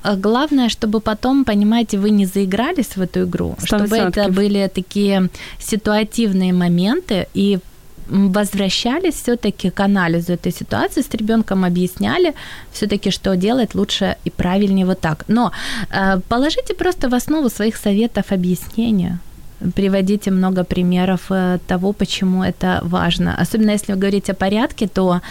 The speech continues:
Speaker 1: э, мне очень нравилось приводить, э, примеры с природы. Я говорила: «Смотри, если солнце скажет: "Я не буду вставать и выходить",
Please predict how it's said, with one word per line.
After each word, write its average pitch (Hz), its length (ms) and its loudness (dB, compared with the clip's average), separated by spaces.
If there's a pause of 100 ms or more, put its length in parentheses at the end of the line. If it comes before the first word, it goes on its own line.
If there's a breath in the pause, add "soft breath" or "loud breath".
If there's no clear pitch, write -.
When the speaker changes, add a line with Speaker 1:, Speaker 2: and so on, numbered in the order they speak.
(420 loud breath)
Speaker 1:
э, 180 300 2
мне 190 240 4
очень 202 260 0
нравилось 220 360 2
приводить, 185 540 -2
э, 185 260 2
примеры 190 400 0
с 175 120 -2
природы. 196 500 0
Я 170 80 0
говорила: 190 380 2
«Смотри, 196 360 0
если 180 240 0
солнце 196 400 -2
скажет: 185 380 -2
"Я 180 140 2
не 185 100 2
буду 190 280 0
вставать 190 580 -2
и 202 40 0
выходить", 190 500 0